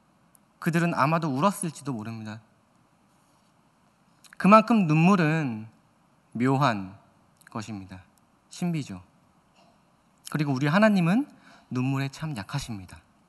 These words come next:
자, 이쯤 되면 이제 마지막 질문을 던져야 됩니다. 그렇다면 하나님께서는 이스라엘 백성과 에스겔에게 왜 이런 고통을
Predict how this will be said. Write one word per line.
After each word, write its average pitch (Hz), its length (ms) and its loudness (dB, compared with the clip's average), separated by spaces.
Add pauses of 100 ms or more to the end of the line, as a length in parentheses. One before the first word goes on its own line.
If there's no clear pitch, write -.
(1600)
자, 180 100 2
이쯤 262 340 6
되면 254 200 6
이제 214 140 6
마지막 190 440 8
질문을 202 360 4
던져야 175 320 4
됩니다. 147 500 4 (800)
그렇다면 208 800 8 (460)
하나님께서는 262 920 8
이스라엘 226 500 6
백성과 196 1400 6
에스겔에게 175 1080 2
왜 175 320 4
이런 185 480 4
고통을 196 760 4